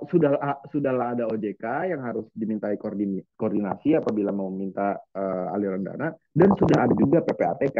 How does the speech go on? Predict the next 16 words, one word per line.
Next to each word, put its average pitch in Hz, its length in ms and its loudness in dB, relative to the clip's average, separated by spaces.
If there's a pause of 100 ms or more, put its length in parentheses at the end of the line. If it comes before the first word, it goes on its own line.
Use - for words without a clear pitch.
(160)
yang 101 80 -6
sebenarnya 104 800 -2 (420)
dalam 127 340 4
praktik 110 560 0 (480)
performanya 135 720 2
itu, 107 240 0
kalau 120 240 0
menurut 113 320 0
saya 107 160 -2
pribadi, 101 400 -4
itu 156 240 -2
luar 123 320 0
biasa 95 320 -4
baik 151 320 -2
dalam 113 560 -4
menyuplai 135 640 0